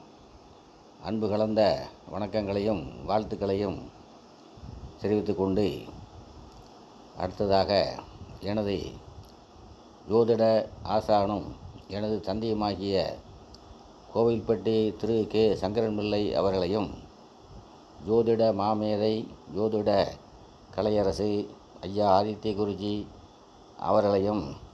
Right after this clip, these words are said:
வணங்கிக் கொள்கின்றேன். இப்பொழுது நாம் பார்க்கப் போவது திருமணம். அதாவது,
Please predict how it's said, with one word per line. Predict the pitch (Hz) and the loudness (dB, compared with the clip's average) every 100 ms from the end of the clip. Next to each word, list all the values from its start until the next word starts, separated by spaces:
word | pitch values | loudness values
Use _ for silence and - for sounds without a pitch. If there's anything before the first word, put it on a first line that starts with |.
| - | -6
வணங்கிக் | 98 107 101 | -4 -2 -2
கொள்கின்றேன். | 101 90 95 87 - - - - - - - - - - - - - - - 233 151 107 - - - - | -2 -2 -2 -2 -2 -6 -18 -20 -20 -20 -20 -20 -20 -20 -20 -18 -6 2 6 8 6 2 -4 -12 -20 -18
இப்பொழுது | 90 123 117 113 78 - - - - - - - - - - - - - - - | -4 0 2 2 0 -6 -18 -20 -20 -20 -20 -20 -20 -20 -20 -20 -20 -20 -20 -8
நாம் | 95 107 | -4 -2
பார்க்கப் | 87 104 - 107 | 2 2 2 -2
போவது | 101 104 98 104 78 62 - - - - - - - - - - - - - - | 2 2 2 2 -2 -4 -14 -20 -20 -20 -20 -20 -20 -20 -20 -20 -20 -20 -20 -12
திருமணம். | - 123 135 117 78 - - - - - - - - - - - - - - - - - | -4 0 2 2 2 -4 -16 -18 -20 -18 -18 -18 -18 -18 -18 -18 -18 -18 -20 -20 -20 -14
அதாவது, | - 104 117 110 | -2 4 4 4